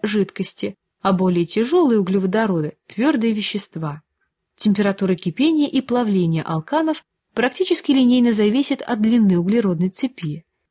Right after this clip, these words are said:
Все углеводороды плохо растворяются в воде, жидкие углеводороды являются распространенными органическими растворителями.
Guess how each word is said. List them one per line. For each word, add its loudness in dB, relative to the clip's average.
Все 0
углеводороды 0
плохо -2
растворяются -4
в -6
воде, -2
жидкие 2
углеводороды 2
являются 0
распространенными -2
органическими 0
растворителями. -4